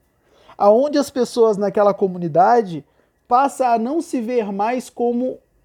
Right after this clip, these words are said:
unidade. Mas, ou seja, unidade no sentido de ser apenas um.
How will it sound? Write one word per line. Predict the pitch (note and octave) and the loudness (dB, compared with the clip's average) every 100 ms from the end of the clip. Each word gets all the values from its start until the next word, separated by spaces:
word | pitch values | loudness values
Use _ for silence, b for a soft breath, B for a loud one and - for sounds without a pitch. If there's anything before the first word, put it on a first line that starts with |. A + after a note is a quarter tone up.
| - | -8
unidade. | C#4 D4 C4 C4 B3 F3+ D#3+ _ _ _ _ _ _ _ _ _ _ _ _ b b b - | -2 -2 2 2 2 -2 -14 _ _ _ _ _ _ _ _ _ _ _ _ b b b -2
Mas, | F#3 F#3+ G3 G3 G#3 C4 C#4+ - - | 0 2 0 2 2 2 -2 -10 -8
ou | F#3 | -6
seja, | F3+ G3+ D#3 - - | 0 0 0 -8 -8
unidade | F#3+ F#3+ E3 F#3+ G3+ G3 | -6 -2 4 4 4 -2
no | G3 | -8
sentido | - F#3 - G3 | -8 -12 -10 -10
de | F#3+ F#3 | -10 -10
ser | - G3+ | -6 -4
apenas | F#3+ G#3 G3+ G#3 F3 | -2 -4 -2 -4 -4
um. | G#3 G#3 | -6 -8